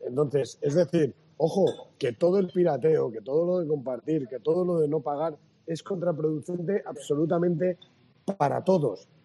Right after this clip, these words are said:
para la calidad del contenido, para la cantidad y, ojo, para nuestro propio alrededor, donde estamos obligando a estas empresas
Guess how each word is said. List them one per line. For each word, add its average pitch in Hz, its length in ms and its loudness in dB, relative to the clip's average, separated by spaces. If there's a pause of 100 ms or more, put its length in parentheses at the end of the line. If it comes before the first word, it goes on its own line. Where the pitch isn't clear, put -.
(140)
para 127 260 -2
la 123 240 -4
calidad 120 480 0
del 180 200 0
contenido, 170 540 4
para 147 180 -2
la 131 120 -2
cantidad 135 520 0 (260)
y, 139 120 0
ojo, 165 320 2 (300)
para 135 280 0
nuestro 127 440 -2
propio 147 360 2
alrededor, 170 580 2
donde 151 420 -2 (240)
estamos 135 400 -6
obligando 156 400 -2
a 165 40 0
estas 151 380 -8
empresas 147 520 -2